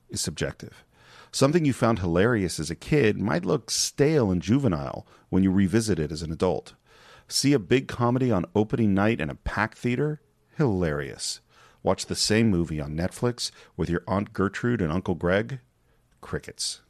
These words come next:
But one thing that isn't subjective is that Some Like It Hot is funny. Starring Tony Curtis, Jack Lemmon, and the legendary Marilyn Monroe, Some Like It Hot is the story of two musicians running from the mob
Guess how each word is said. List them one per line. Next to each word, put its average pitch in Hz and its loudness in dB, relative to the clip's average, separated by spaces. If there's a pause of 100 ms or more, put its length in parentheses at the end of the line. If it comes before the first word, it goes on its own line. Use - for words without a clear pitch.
(500)
But - 2 (300)
one 139 0
thing 147 -2
that 104 -4
isn't 117 -4
subjective 160 -2 (240)
is 82 -6
that 170 -2
Some 143 -2
Like 123 2
It 90 -2
Hot 71 -6 (260)
is 76 -8
funny. - -10 (580)
Starring 127 0
Tony 139 -4
Curtis, 127 -4
Jack 131 -2
Lemmon, 104 0
and 101 -2
the 95 0
legendary 101 0
Marilyn 113 0
Monroe, 87 -2 (260)
Some 135 0
Like 151 2
It 131 -2
Hot 98 -2
is 90 -6
the 90 -8
story 95 0
of 85 -6
two - -4
musicians 113 -2 (320)
running 110 2
from 160 -4
the 156 -2
mob 101 2